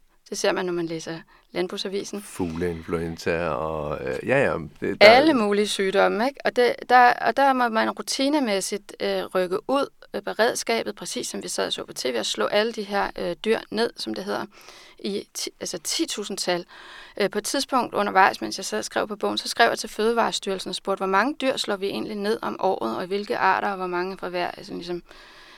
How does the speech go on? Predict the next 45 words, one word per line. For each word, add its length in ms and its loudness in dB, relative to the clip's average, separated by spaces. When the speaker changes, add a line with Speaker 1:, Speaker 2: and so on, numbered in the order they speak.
Speaker 1:
hvor 120 -8
mange 220 -2
individer 320 -4
inden 120 0
for 100 -12
hver 280 0
art 220 0
og 80 -12
så 100 -10
videre. 220 -4
Men 100 -12
det 140 -4
holdt 200 0
de 80 -4
slet 140 -6
ikke 140 -10
regnskab 420 -6
med. 120 -6
Det, 240 -2
det, 200 -6
det 160 0
finder, 340 -2
finder 220 -2
de 140 -6
slet 200 0
ikke, 420 -2
øh, 100 -6
nyttigt 500 6
at 160 2
skrive 280 2
ned, 220 4
simpelthen, 680 -2
øh, 220 0
Fødevarestyrelsen. 880 -2
Det, 120 4
de 80 2
skriver 260 2
ned, 220 2
det 120 0
er, 180 8
hvad 140 0
skal 200 -4
de 60 -10
kompenseres 760 -2
med, 220 -6